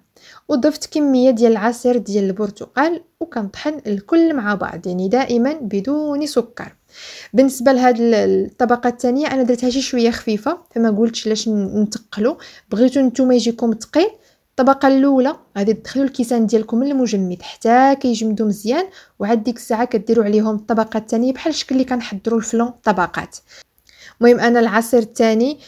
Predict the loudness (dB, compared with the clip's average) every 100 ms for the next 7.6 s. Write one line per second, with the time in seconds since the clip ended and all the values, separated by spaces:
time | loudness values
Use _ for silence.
0 | -10 0 2 4 4 2 -4 -2 0 0
1 | 0 0 0 0 0 0 0 -2 -4 0
2 | 0 0 -4 -2 -4 2 2 2 2 0
3 | -2 -6 -4 -2 -2 -2 -4 -2 2 0
4 | 0 -4 -8 -6 -2 0 0 -4 -8 -20
5 | -20 -2 2 2 2 4 4 2 -2 0
6 | 0 -2 0 2 2 2 0 0 0 0
7 | -2 -4 -2 0 -2